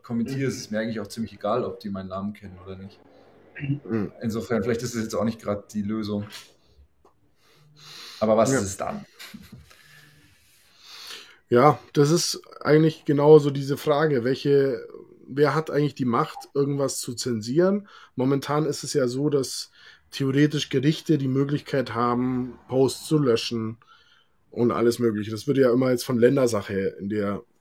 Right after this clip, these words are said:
Speaker 2: in der Hinsicht, ähm, ja, verwaltet.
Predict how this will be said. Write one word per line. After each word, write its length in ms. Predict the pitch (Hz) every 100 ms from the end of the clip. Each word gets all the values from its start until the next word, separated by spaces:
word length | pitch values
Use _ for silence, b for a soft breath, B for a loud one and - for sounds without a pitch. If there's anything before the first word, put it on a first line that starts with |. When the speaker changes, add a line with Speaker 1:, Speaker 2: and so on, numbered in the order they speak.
| _
Speaker 2:
in 120 | - 107
der 340 | 101 98 87 -
Hinsicht, 520 | 117 107 101 - - - _ _ -
ähm, 480 | 107 101 104 107 - _ _ _ _ _ _ _
ja, 240 | 104 101 95
verwaltet. 640 | - 107 113 135 170 190